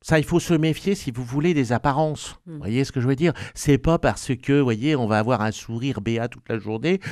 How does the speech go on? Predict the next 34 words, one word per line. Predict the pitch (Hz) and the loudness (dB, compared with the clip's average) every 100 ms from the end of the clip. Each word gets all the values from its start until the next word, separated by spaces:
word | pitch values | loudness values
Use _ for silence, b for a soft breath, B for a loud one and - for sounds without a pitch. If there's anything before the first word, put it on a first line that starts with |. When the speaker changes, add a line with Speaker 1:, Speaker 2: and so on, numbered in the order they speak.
| B | B
Speaker 1:
qu'on | 120 117 | 0 2
va | 139 | 2
être | 135 | 0
forcément | - - 123 127 127 147 | -4 -6 -2 -2 0 2
heureux. | 143 180 | 4 4
On | 110 | 4
peut | 92 98 | 0 -6
très | - 147 | -2 0
bien | 151 143 | 0 -2
dissimuler | 107 - - 101 113 147 | -6 -16 -12 -6 -2 0
notre | 117 | -2
souffrance. | - 123 - 110 98 - B B | -6 -8 -2 0 0 -6 B B
Ça | 127 | 0
n'a | 120 | 2
rien | 143 143 | 2 2
à | 131 | 2
voir, | 131 127 117 98 B B | 2 2 0 -4 B B
hein, | 110 139 | 2 2
comme | 143 123 113 | 2 0 0
son | - 101 | 0 0
malaise, | 104 117 123 101 | 2 4 4 2
et | 90 | -4
cetera, | - - 107 113 90 | -12 -10 -6 -4 -4
hein. | - 113 - B B | -4 -6 -6 B B
Euh, | 123 120 - B - | 2 2 0 B -10
euh, | 120 117 | -8 -8
puis, | - 131 151 | -6 -4 -2
euh, | 110 110 127 | -2 -4 -4
la, | 131 131 | -4 -2
la | 120 120 | -2 -2
joie, | 98 143 240 190 | -2 0 2 2
elle | 139 | 2
est | - | 0
intérieure. | 143 151 175 143 143 92 _ - | -2 0 0 0 0 -2 _ -20